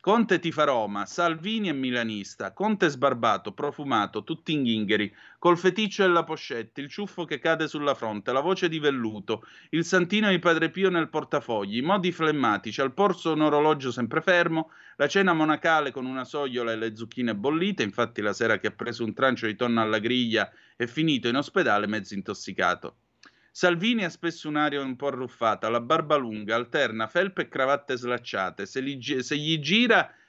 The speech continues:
è capace di vestirsi da poliziotto alla stradale, selfie mentre impugna mitra o sbrana pane e mute-, e Nutella, una certa passione per il mojito, il rosario mostrato ai comizi, una vita di corsa, la sua giornata non finisce mai.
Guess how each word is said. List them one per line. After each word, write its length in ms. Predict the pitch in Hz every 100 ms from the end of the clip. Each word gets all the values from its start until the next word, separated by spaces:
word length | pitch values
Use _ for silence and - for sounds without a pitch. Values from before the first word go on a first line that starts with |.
| -
è 160 | 151
capace 420 | - 156 165 160 147
di 100 | 135
vestirsi 520 | 139 - 151 - 147
da 80 | 131
poliziotto 560 | 131 123 - 139 139
alla 160 | 123 120
stradale, 600 | - 117 107 87 90 90
selfie 480 | - 165 196 190 165
mentre 320 | 160 151 147
impugna 400 | 139 165 160 147
mitra 540 | 151 190 170 170 156 - - -
o 80 |
sbrana 480 | 131 123 151 165 160
pane 220 | 151 151
e 40 | 143
mute-, 520 | 135 120 113 98 92
e 100 | 120
Nutella, 480 | 123 120 123 104 104
una 160 | 123
certa 320 | 123 180 185 160
passione 460 | 143 - 170 175
per 160 | 143 139
il 100 | 139
mojito, 640 | 139 127 107 - 101 - - -
il 160 | - 156
rosario 440 | 165 160 180 180 170
mostrato 420 | 156 - 160 165
ai 80 | 143
comizi, 480 | 147 123 104 -
una 120 | 127 143
vita 280 | 190 185
di 100 | 151
corsa, 380 | 131 123 107 -
la 100 | 127
sua 160 | 147 175
giornata 640 | 131 113 104 92 - 87
non 240 | 113 165 147
finisce 460 | 117 107 - 101
mai. 440 | 98 95 98 98